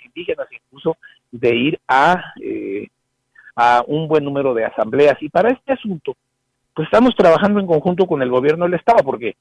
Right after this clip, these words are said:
el gobierno ahorita trae dos consultas, por lo menos en la zona huasteca, uno que tiene que ver con, con una, un proyecto turístico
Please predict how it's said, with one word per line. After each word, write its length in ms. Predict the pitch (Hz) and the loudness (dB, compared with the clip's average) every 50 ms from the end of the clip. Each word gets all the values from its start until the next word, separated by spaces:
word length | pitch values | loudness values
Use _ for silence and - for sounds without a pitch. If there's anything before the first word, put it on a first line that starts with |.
| _ _ _ _ _ | _ _ _ _ _
el 120 | - 117 | -4 0
gobierno 360 | 123 135 139 139 151 160 175 208 | 2 2 4 4 4 4 4 4
ahorita 300 | 202 170 160 - 190 180 | 2 2 2 2 0 2
trae 340 | - 151 143 151 156 160 | 2 4 4 4 4 2
dos 200 | 151 143 156 - - | 0 -2 -4 -6 -6
consultas, 520 | - 160 156 - 139 131 131 117 - 135 | -6 -8 -6 -6 -6 -8 -6 -6 -10 -12
por 160 | - - 123 | -8 -8 -6
lo 140 | 120 117 117 | -4 -4 -4
menos 340 | 120 127 131 143 151 139 131 | -2 -4 -4 -4 -6 -6 -8
en 100 | 135 107 | -8 -8
la 100 | 107 107 | -8 -8
zona 240 | 110 107 113 120 110 | -8 -8 -6 -4 -2
huasteca, 480 | 120 127 - - 214 214 - 147 117 | -2 -2 0 2 2 2 2 0 -4
uno 220 | 104 104 120 143 147 | -6 -4 -4 -4 -4
que 100 | 131 127 | -4 -4
tiene 240 | - 139 139 143 135 | -4 -2 -2 -2 0
que 140 | 143 139 | 2 4
ver 260 | 139 135 135 139 143 - _ _ _ _ _ - - _ _ | 6 6 4 2 0 -4 _ _ _ _ _ -20 -20 _ _
con, 340 | - 127 127 123 120 120 117 - | 0 2 2 2 0 -4 -8 -6
con 260 | - 117 110 113 117 | -6 -4 -4 -2 -2
una, 420 | 120 123 127 131 131 131 127 123 123 | -2 0 0 0 2 2 2 2 2
un 140 | 117 135 139 | 0 -2 -2
proyecto 440 | - 139 135 127 131 123 - 147 131 | 2 2 2 2 2 0 0 -4 -2
turístico 760 | - 147 147 170 180 160 - - 147 131 - 147 156 - | 0 0 0 2 0 0 -2 -6 -8 -2 0 0 0 0